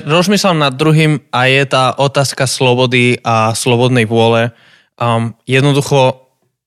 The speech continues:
láska a vzťah môže existovať len pokiaľ je sloboda, a len pokiaľ nie sme roboti, a len pokiaľ máme slo-, a, a teda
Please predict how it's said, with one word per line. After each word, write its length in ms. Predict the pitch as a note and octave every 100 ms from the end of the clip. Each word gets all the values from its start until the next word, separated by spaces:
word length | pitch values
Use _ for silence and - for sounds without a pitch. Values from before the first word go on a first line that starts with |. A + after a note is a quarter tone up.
| _ _ _ _ _ _ _ - - _
láska 920 | C#3+ D3 F3+ - - F3 E3+ F3 -
a 80 | -
vzťah 480 | B2 - D3+ D3+ C#3+
môže 240 | C#3+ C#3+
existovať 440 | C#3 - C#3 C3+ C3
len 140 | C3+ C3+
pokiaľ 400 | C3+ B2+ C3 B2+
je 80 | A#2+
sloboda, 560 | - A#2+ A2+ A#2+ D#3+ - - - _ -
a 280 | A#2 A2+
len 160 | A#2 B2
pokiaľ 320 | C3 C3+ C3+ B2+
nie 80 | B2+
sme 240 | - C3
roboti, 480 | B2 A#2 A#2 C3 D3+ - - _ -
a 240 | A#2+ A#2
len 160 | B2+ D#3
pokiaľ 280 | F#3 E3 D#3+
máme 280 | E3 F3 F3
slo-, 320 | - D#3+ -
a, 160 | D3
a 120 | - D3 C#3 -
teda 520 | - D3+ D3 C#3+ C#3